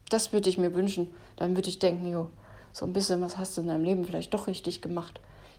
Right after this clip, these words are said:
Das würde mich ein bisschen auch stolz auf mich machen und ja, vielleicht siehst du es ja ähnlich. So, Freunde der Sonne, es ist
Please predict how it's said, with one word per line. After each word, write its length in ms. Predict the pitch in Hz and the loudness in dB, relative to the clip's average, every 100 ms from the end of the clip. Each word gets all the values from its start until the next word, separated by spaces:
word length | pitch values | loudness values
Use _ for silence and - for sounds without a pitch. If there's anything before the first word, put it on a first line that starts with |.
| - | -6
Das 260 | 185 185 - | -4 -2 -4
würde 200 | 175 165 | -2 -2
mich 280 | 165 160 - - | -2 -4 -8 -8
ein 80 | |
bisschen 400 | 165 165 170 160 - | -8 -6 -6 -8 -6
auch 160 | - 170 | -8 -8
stolz 380 | - 160 160 - | -4 -2 0 -4
auf 160 | - | -4
mich 160 | 165 160 | -6 -2
machen 320 | 165 170 - | -2 -2 -8
und 260 | - 170 - - - - - - - - - - - - | -8 -12 -14 -20 -20 -20 -20 -20 -20 -20 -20 -20 -20 -4
ja, 280 | 160 - 170 - - | -2 -2 -6 -14 -20
vielleicht 460 | - 196 165 - - | 2 4 4 0 -14
siehst 280 | - 226 220 | -2 -2 0
du 40 | 170 | 0
es 100 | - | 2
ja 60 | |
ähnlich. 400 | - 180 185 - - - - - - - - - - - | 2 2 2 -2 -12 -20 -16 -16 -14 -18 -18 -20 -20 -4
So, 260 | - 226 180 | 10 12 12
Freunde 600 | - - 180 180 165 165 - | 6 2 4 4 4 0 -4
der 100 | - | -4
Sonne, 320 | - 165 165 160 - - | 2 2 2 -2 -8 -2
es 220 | 202 220 - | -2 -2 2
ist 460 | - 226 - - | 6 6 4 -8